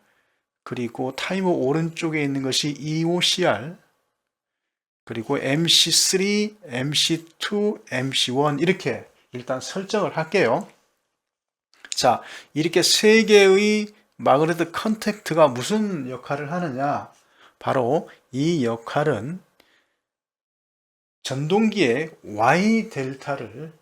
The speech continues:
운전을 시키는 거예요. 그래서 처음에는 Y로 이렇게 스타트를 했다가 뭐 큰 용량에 못하니까요. 정지 상태에서, 정지 상태를 움직이기 위해서는 어떻게 됩니까?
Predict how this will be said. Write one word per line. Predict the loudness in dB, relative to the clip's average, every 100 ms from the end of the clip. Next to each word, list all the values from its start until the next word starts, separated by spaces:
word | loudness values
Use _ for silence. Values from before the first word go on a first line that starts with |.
| -14
운전을 | -8 -2 2 2 0
시키는 | -8 -8 -8
거예요. | -8 -10 -16 -20 _ _ _ _ _ _
그래서 | -12 -10 -6
처음에는 | -2 0 2 2 2 0 -4 -12 -20 _ _
Y로 | 0 2 2 2 -2 -6 -12 _ _
이렇게 | -16 -14 -10 -10 -10 _ _ -8
스타트를 | -2 0 0 -2 -4
했다가 | -6 -6 -6 -6 -10 -12 -18 _ _ _ _ _ _
뭐 | -12 -10 -8
큰 | -6 0 2
용량에 | 2 2 2 0 -2
못하니까요. | -4 -6 -6 -6 -8 -8 -8 -12 -14 _ _ -20 -20 -10
정지 | -8 -4 -2
상태에서, | -2 -2 0 0 -2 -8 -10 -12 -16 _ _ _ _ _ _ _
정지 | -4 -2 0 0
상태를 | 0 -2 0 4 4
움직이기 | 2 2 0 0 -2 -2 -2 -2 0
위해서는 | 0 0 -2 -4 -4
어떻게 | -4 -2
됩니까? | -2 -4 -10